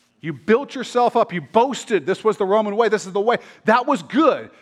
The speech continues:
Now we're like, "Oh, that's cringy. Guy's talking about himself like that." That's like, "Ugh," you know, at least humble brag.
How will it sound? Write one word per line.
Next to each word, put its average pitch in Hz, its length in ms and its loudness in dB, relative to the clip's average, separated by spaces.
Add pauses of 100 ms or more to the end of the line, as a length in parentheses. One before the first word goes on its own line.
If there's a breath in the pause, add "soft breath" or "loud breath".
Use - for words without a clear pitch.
Now 254 240 2
we're 233 100 2
like, 185 180 2
"Oh, 247 100 -4
that's 202 200 -4
cringy. 151 680 -10 (680 soft breath)
Guy's 175 220 -10
talking 180 400 -6
about 233 160 -2
himself 220 320 -6
like 220 160 -2
that." 214 160 -8
That's 175 140 -6
like, 190 80 -8
"Ugh," 147 600 -2
you 131 80 -10
know, 110 200 -8
at 151 40 -6
least 214 200 -8
humble 156 360 -4
brag. 95 440 -12